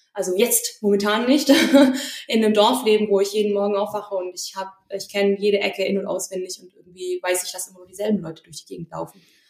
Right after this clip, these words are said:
Ähm, ich brauch das, glaub ich, sehr, dass ich halt diesen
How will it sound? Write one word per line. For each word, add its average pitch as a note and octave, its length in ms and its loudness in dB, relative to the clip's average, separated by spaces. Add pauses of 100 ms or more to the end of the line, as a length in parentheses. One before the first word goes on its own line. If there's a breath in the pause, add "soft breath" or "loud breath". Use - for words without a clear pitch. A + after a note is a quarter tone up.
(360 soft breath)
Ähm, E3+ 140 -4
ich - 140 -12
brauch G3 180 4
das, G3+ 160 -4
glaub F#3 160 -6
ich, - 140 -6
sehr, G3 240 2
dass F3+ 200 -2
ich - 140 -10
halt F3 240 -2 (720)
diesen F#3+ 460 -4